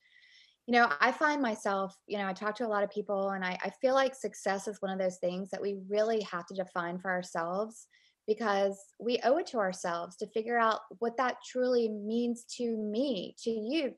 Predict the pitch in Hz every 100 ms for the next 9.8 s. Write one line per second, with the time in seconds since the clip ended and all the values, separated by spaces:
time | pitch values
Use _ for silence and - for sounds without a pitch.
0 | - 339 349 277 - - - 349 320 240
1 | 254 330 320 - - - - - - -
2 | 226 277 311 302 254 220 214 233 220 214
3 | 208 196 - _ _ _ 233 247 240 226
4 | 214 262 294 285 269 220 220 220 - 208
5 | 214 208 202 196 302 285 240 - 233 233
6 | 226 - - - 247 320 302 240 208 214
7 | 220 233 220 196 226 269 - - - -
8 | 220 208 196 180 226 277 233 185 - -
9 | - 247 262 247 208 202 202